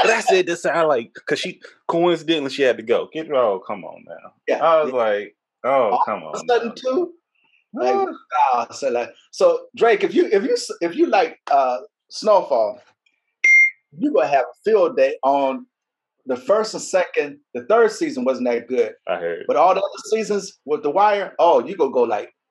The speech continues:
Speaker 2: oh my God.
Speaker 1: Mm. Yeah, that, they, these are gonna be topics in the future for us. That, and I wanna talk to people that's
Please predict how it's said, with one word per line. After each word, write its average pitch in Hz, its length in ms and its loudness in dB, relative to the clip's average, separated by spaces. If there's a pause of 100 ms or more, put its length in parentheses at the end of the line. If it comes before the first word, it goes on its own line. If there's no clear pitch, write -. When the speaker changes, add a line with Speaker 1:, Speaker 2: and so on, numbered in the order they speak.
(640)
Speaker 2:
oh 151 200 -4
my 147 240 -8
God. 78 260 -14 (320)
Speaker 1:
Mm. 92 280 -12 (920)
Yeah, 104 140 -4
that, 101 220 -4
they, 110 160 -2
these 135 320 -6
are 131 40 -12
gonna 120 140 -6
be 107 180 -12
topics - 720 -6 (100)
in 113 80 -10
the 98 80 -6
future - 360 -14
for 85 280 -4
us. 73 160 -10
That, 98 220 -4
and 98 160 -6
I 107 40 -2
wanna 113 220 -6
talk 110 240 -4
to - 60 -18
people 101 280 -12
that's 95 260 -4